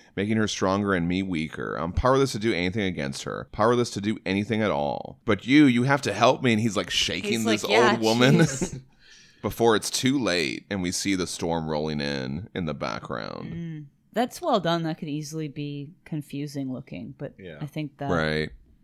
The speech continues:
Speaker 2: this is a really, you, you can tell, yeah, like you said, you can tell immediately what's going on. Like, a storm is rolling in,
Speaker 1: Right,
Speaker 2: right?
Speaker 1: yeah.
Speaker 3: Mm-hmm.
Speaker 2: I wouldn't have the first clue as to how to illustrate that.
Speaker 1: Yeah, all this John Severin stuff has been really
Speaker 2: Yeah.
Speaker 1: cool, and we cut back to the mine where they're fighting all the zombies.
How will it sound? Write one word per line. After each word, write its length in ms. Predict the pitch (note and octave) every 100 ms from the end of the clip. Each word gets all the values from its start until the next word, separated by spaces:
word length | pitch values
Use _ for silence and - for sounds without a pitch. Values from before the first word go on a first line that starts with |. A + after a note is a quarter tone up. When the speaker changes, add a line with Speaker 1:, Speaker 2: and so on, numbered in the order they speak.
| _
Speaker 2:
this 160 | - -
is 140 | D#3
a 80 | D3+
really, 500 | C#3+ C#3 C#3 C3+ C#3 D#3 _
you, 200 | F3 F#3 -
you 140 | A3+ B3+
can 120 | B3
tell, 260 | G#3+ G3+ F3+
yeah, 280 | E3+ D#3+ D#3
like 220 | E3 E3+
you 60 | E3
said, 160 | E3
you 60 | D3+
can 120 | D#3
tell 140 | D#3+ D3+
immediately 260 | D3+ C#3
what's 120 | C#3+ -
going 160 | C#3+
on. 140 | C#3 C3+
Like, 140 | C#3+
a 60 | D3
storm 300 | - D#3+ D3+
is 120 | C3+
rolling 180 | C#3 G#2+
in, 60 | G2+
Speaker 1:
Right, 260 | F2+ E2+
Speaker 2:
right? 80 | -
Speaker 1:
yeah. 200 | F2+ E2
Speaker 3:
Mm-hmm. 200 | E2+ F#2+ D3+
Speaker 2:
I 100 | G#3
wouldn't 360 | A#3 E3 D3+
have 260 | D#3 D#3 C#3+
the 80 | D3+
first 260 | D#3 D3
clue 160 | - E3
as 140 | C#3+ -
to 60 |
how 140 | D3 C#3
to 340 | - C#3 B2+ _ _ _ _ -
illustrate 420 | F#3 F#3+ C#3+ -
that. 260 | - - - _ _ _ _ -
Speaker 1:
Yeah, 220 | C#3+ A2
all 180 | F#2 C3+
this 180 | C3 G#2
John 240 | G2+ F#2+
Severin 320 | - F#2 F#2
stuff 220 | F2+ F2 F#2+
has 160 | E2+
been 160 | F#2+ F2
really 220 | F#2 F#2
Speaker 2:
Yeah. 160 | - -
Speaker 1:
cool, 460 | G2 F#2 F2+ F2 -
and 100 | F#2+
we 80 | F#2
cut 320 | - A#2 F#2+
back 220 | F#2+ F#2
to 100 | -
the 120 | F2 E2+
mine 340 | E2+ F2 E2+
where 100 | E2+
they're 120 | E2
fighting 500 | D#2 - - E2+ E2
all 120 | D#2+ D2+
the 140 | D2+
zombies. 840 | D2+ D2+ D#2 D2+ D2 C#2+ D2 C#2+